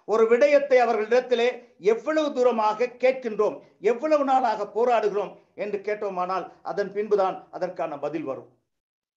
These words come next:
சில வேளைகளிலே வருடக்கணக்கிலே ஜெபிக்கின்ற ஜெபங்கள் பதில் இல்லாமல் இருக்கலாம். ஒரு நாள் எனக்கு ஒரு தொலைபேசி அழைப்பு வந்தது.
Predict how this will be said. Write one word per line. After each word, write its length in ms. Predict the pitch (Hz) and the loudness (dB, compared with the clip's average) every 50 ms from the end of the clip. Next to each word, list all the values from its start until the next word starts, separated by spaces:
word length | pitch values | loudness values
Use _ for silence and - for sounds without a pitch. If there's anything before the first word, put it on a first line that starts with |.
| _ _ _ _ _ | _ _ _ _ _
சில 240 | _ - 226 233 240 | _ -10 -2 -2 4
வேளைகளிலே 540 | 226 247 269 269 262 240 240 233 226 226 220 214 - - | 4 4 4 4 2 0 0 -4 -2 -4 -4 -4 -8 -8
வருடக்கணக்கிலே 840 | 175 180 226 226 240 226 - 226 214 214 - 196 196 190 151 120 - _ _ _ _ | -6 -6 -4 -4 -4 -4 -4 -8 -8 -8 -10 -6 -6 -4 -6 -6 -10 _ _ _ _
ஜெபிக்கின்ற 440 | 147 190 220 233 233 214 190 180 147 | -8 -8 -8 -8 -12 -10 -10 -10 -8
ஜெபங்கள் 420 | 151 170 170 185 185 190 180 - | -8 -8 -10 -8 -8 -8 -10 -8
பதில் 220 | 147 151 151 175 | -8 -8 -6 -6
இல்லாமல் 360 | 175 165 165 165 151 147 151 147 | -6 -4 -6 -6 -6 -6 -10 -12
இருக்கலாம். 400 | 147 - _ - 123 107 - _ _ _ _ _ _ _ _ _ _ _ _ _ _ _ _ _ _ _ _ _ _ _ _ - - _ _ _ _ _ _ _ _ _ _ _ _ _ _ _ _ _ _ _ _ _ _ _ _ _ | -14 -14 _ -16 -16 -16 -16 _ _ _ _ _ _ _ _ _ _ _ _ _ _ _ _ _ _ _ _ _ _ _ _ -20 -20 _ _ _ _ _ _ _ _ _ _ _ _ _ _ _ _ _ _ _ _ _ _ _ _ _
ஒரு 180 | _ 165 170 185 | _ -6 -6 -4
நாள் 260 | 190 180 175 160 - | -2 -2 -4 -4 -6
எனக்கு 280 | 175 165 170 175 175 165 | -10 -12 -12 -10 -12 -14
ஒரு 100 | 143 143 | -14 -8
தொலைபேசி 500 | - 180 196 196 190 180 165 123 - 139 | -8 -6 -6 -6 -6 -10 -12 -12 -12 -12
அழைப்பு 300 | 120 139 143 139 _ 127 | -12 -12 -12 -14 _ -16
வந்தது. 300 | 127 123 120 120 117 | -16 -14 -16 -18 -20